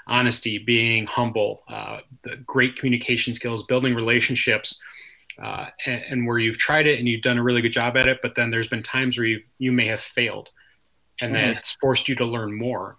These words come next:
Speaker 1: Has there been any situations that you've experienced like that?
Speaker 2: Yeah, yeah. So, um, my first year,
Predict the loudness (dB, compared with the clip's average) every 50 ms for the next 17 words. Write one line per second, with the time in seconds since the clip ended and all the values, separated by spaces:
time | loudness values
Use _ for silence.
0 | _ -12 -8 -6 -4 -2 -2 -2 0 0 2 2 2 2 2 2 2 2 0 0
1 | 0 0 0 2 2 2 0 0 -2 -4 -6 -8 _ _ _ -14 -2 0 2 2
2 | 2 0 -2 -2 -2 -2 -4 -6 _ -14 -12 -6 -4 -2 0 0 -2 -2 0 0
3 | 0 0 0 0 0 -2 -2 0 0 -2 -2 -2 -6 _ _ _ _ _ _ _
4 | -20 -20 -18 -18 -18 -18 -20 -20 -20 -20 _ _ _ _ 0 4 6 8 8 6
5 | 6 0 -4 2 6 8 8 8 6 6 6 8 8 8 8 8 8 10 10 10
6 | 10 8 6 0 -8 _ _ _ _ _ _ -20 -20 _ -16 -16 -16 -16 -18 -20
7 | _ -14 -12 -8 4 4 4 4 4 6 6 6 6 6 2 -4 -2 2 4 4
8 | 4 4 2 -4